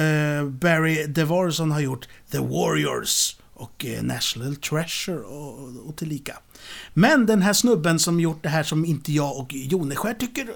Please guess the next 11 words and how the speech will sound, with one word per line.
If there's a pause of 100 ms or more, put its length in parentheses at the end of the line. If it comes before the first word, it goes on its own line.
så
mycket
om. (720)
Det
är
en (180)
kille
som
heter
Dennis
McCarthy.